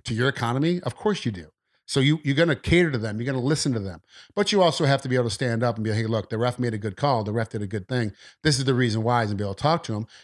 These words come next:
And sometimes the, the, the executive officers just aren't strong enough to be able to do that.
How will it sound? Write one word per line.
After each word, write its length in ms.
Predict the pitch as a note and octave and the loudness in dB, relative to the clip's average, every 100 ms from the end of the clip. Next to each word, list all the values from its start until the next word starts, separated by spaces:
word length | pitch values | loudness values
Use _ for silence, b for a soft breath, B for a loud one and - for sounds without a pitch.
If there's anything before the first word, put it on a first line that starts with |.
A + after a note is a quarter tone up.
| - | -4
And 120 | D3 | 0
sometimes 520 | - D#3+ C#3+ C3+ B2 | 2 2 2 0 0
the, 260 | A#2 A2+ G#2+ | 0 -2 -4
the, 300 | A2+ G#2+ - - | -6 -6 -8 -6
the 300 | A2 G#2 G#2 | -4 -2 -2
executive 300 | G#2+ C3 A#2+ | 0 0 2
officers 300 | C3 - G#2+ | 0 -2 -4
just 160 | A2 | -4
aren't 120 | A2+ G#2 | -4 -4
strong 240 | C3 C3 | -2 0
enough 180 | A2 F#2+ | -2 -4
to 80 | G#2+ | -4
be 60 | |
able 80 | G2+ | -4
to 40 | |
do 140 | G2 F3+ | 0 2
that. 240 | A#2 A2 | 2 0